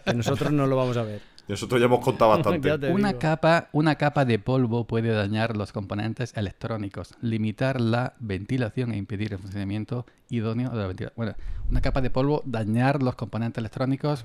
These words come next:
Speaker 3: mm, yo diría agua sí, líquido sí, pero el polvo.
Speaker 1: No, pero sí que puede hacer lo que te he comentado antes,
Speaker 2: Mm.
Speaker 1: que no haga bien, eh,
Speaker 3: Con-
Speaker 1: las conexiones, que interfieran en, en eso y entonces no funcione.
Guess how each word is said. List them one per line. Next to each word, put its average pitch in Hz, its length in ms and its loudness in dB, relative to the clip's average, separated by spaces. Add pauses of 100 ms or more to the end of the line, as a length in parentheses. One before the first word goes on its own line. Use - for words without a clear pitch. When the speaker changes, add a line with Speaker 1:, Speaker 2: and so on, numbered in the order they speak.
Speaker 3:
mm, 101 240 -10
yo 117 160 -6
diría 117 260 0
agua 110 200 -4
sí, - 140 -4
líquido 101 360 -2
sí, - 140 -8
pero - 240 -10
el 95 80 -12
polvo. 139 460 -2 (320)
Speaker 1:
No, 147 260 2
pero 113 140 0
sí 127 140 -6
que 123 100 0
puede 147 120 2
hacer 147 180 0
lo 151 120 0
que 127 80 -2
te 120 120 -4
he - 20 -4
comentado 123 420 -2
antes, 117 300 -6
Speaker 2:
Mm. 90 40 -12
Speaker 1:
que 104 540 -4
no 120 240 0
haga 135 220 2
bien, 131 580 -2 (720)
eh, 131 440 4
Speaker 3:
Con- 127 440 0
Speaker 1:
las 131 120 0
conexiones, 147 640 2
que 117 300 0
interfieran 123 640 -2
en, 135 320 -2
en 135 160 0
eso 156 300 -2
y 143 40 -2
entonces 117 220 -4
no 123 100 0
funcione. 117 520 -6